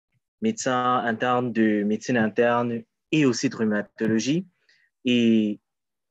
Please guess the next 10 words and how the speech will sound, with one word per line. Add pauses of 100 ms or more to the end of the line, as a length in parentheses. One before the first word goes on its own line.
(160)
ancien
et
depuis
sa
création, (280)
associé
coordonnateur
de
Medical
Mind.